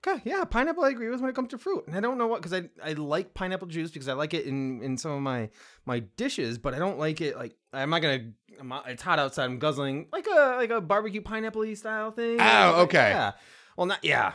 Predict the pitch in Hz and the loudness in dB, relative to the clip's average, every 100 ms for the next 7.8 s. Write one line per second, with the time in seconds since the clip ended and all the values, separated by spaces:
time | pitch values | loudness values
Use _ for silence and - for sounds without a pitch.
0 | 143 - 147 480 539 523 392 190 262 240 | -4 -6 -2 0 0 0 0 0 0 -2
1 | 160 143 123 143 - 349 156 107 - 160 | 2 2 2 0 0 -2 -4 -8 -2 0
2 | 180 170 147 110 185 196 - - 110 110 | 2 -2 -4 -6 0 0 0 -8 -8 -8
3 | 110 123 113 117 160 160 170 160 156 220 | -8 -10 -10 -12 -10 -10 -8 -10 -8 -10
4 | - _ _ - 92 120 156 - 151 123 | -10 _ _ -4 6 8 8 10 12 12
5 | 110 95 151 147 127 120 117 120 120 117 | 10 6 4 4 4 2 2 4 6 4
6 | 92 - - - _ _ _ - - 104 | 0 -6 -8 -12 _ _ _ -6 -4 -6
7 | 87 98 - 104 - 85 - - | -8 -14 -14 -16 -14 -16 -16 -18